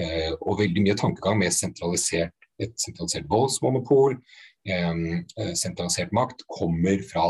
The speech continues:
denne tankegangen. Det er, vi ser det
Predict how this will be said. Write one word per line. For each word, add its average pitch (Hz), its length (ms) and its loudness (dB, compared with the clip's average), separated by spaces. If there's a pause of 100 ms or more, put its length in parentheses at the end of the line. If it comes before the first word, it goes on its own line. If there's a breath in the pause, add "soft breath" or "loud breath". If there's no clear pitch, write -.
denne 80 300 -4 (760)
tankegangen. - 640 -4
Det 90 160 0
er, 113 240 2
vi 110 160 2
ser 101 240 0
det 110 60 0